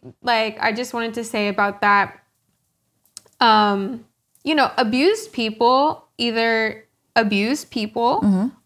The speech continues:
Speaker 1: or they, you know, find themselves in relationships that they're being mistreated
Speaker 2: Right.
Speaker 1: or, you know, so
Speaker 2: Yeah.
Speaker 1: it's like, it's either one or
Speaker 2: It's
Speaker 1: the other.
Speaker 2: almost
Speaker 1: And so you
Speaker 2: familiar.
Speaker 1: Yeah. And so it's, um,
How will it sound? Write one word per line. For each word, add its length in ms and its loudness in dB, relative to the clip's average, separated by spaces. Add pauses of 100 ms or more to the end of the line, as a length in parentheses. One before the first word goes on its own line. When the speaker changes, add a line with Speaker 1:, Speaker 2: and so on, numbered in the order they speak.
(180)
Speaker 1:
or 560 4
they, 680 0 (300)
you 140 -2
know, 300 0
find 340 2
themselves 600 0
in 280 -2
relationships 880 -2
that 520 4 (160)
they're 220 -2
being 240 0
mistreated 640 -4
Speaker 2:
Right. 180 4
Speaker 1:
or, 400 0
you 100 -2
know, 300 -2
so 180 -2
Speaker 2:
Yeah. 280 6
Speaker 1:
it's 80 0
like, 200 4
it's 280 -6
either 320 2
one 280 0
or 40 2
Speaker 2:
It's 80 0
Speaker 1:
the 160 0
other. 140 4
Speaker 2:
almost 180 2
Speaker 1:
And 80 -2
so 60 2
you 40 4
Speaker 2:
familiar. 720 2
Speaker 1:
Yeah. 480 4
And 200 -2
so 680 2
it's, 400 -2
um, 680 0